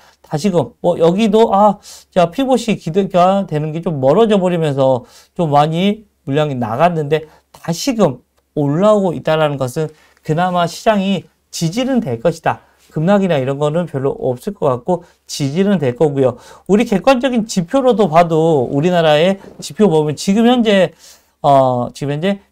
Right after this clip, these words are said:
피이알 개념으로 하면 한 열 배, 열한 배 거의 언저리랍니다. 그래서 중간 정도 한참 높게 평가가 될 때 우리 이 정도 이천이십이 년도 정도에는 우리 한 열다섯 배까지도 찍기도 했답니다.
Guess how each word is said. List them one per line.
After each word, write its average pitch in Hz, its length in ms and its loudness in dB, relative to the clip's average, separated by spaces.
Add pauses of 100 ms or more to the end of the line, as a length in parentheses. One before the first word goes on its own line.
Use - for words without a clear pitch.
피이알 262 400 0
개념으로 175 460 0
하면 180 400 0 (420)
한 139 280 0
열 175 280 2
배, 120 220 -2 (180)
열한 165 320 0
배 165 200 0 (100)
거의 156 320 0
언저리랍니다. 135 760 -2
그래서 196 400 2 (240)
중간 185 320 0
정도 190 220 2 (260)
한참 277 460 4
높게 170 500 0
평가가 262 320 2
될 202 180 2
때 202 100 0
우리 156 380 0
이 147 200 -6
정도 208 560 2 (360)
이천이십이 196 880 2
년도 214 680 2
정도에는 165 960 2 (260)
우리 160 80 0
한 139 160 2
열다섯 202 560 2
배까지도 202 480 -2
찍기도 226 360 -4
했답니다. 143 680 -2